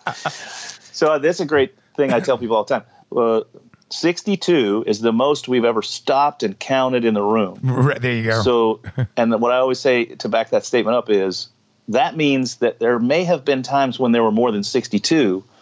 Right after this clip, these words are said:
Speaker 1: We were just too busy to stop and count. <laughs>
Speaker 2: <laughs> Yeah. Yeah, man, I love your
Speaker 1: Uh,
Speaker 2: bar.
Speaker 1: it's
Speaker 2: Like, I, I haven't, I got, had a chance to, uh, visit your new joint and, uh, or your, your second Amor y Amargo, which is, uh,
Speaker 1: Yeah, Brooklyn.
Speaker 2: much larger, yeah?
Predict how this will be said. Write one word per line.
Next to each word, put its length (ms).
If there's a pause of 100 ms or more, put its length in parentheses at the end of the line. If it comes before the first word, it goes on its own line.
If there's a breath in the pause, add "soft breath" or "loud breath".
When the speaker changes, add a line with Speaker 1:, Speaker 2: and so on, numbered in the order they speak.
(220 soft breath)
Speaker 1:
We 160
were 120
just 240
too 140
busy 300
to 80
stop 340
and 100
count. 360
<laughs> 60 (120)
Speaker 2:
<laughs> 140
Yeah. 520 (680 soft breath)
Yeah, 160
man, 200
I 80
love 260
your 80
Speaker 1:
Uh, 40
Speaker 2:
bar. 180
Speaker 1:
it's 240
Speaker 2:
Like, 220
I, 300
I 40
haven't, 320
I 160
got, 220
had 180
a 80
chance 360
to, 280
uh, 160
visit 300
your 120
new 160
joint 400
and, 220
uh, 180
or 140
your, 260 (240)
your 140
second 300
Amor 160
y 60
Amargo, 380
which 240
is, 440
uh, 340
Speaker 1:
Yeah, 120
Brooklyn. 300
Speaker 2:
much 160
larger, 400
yeah? 260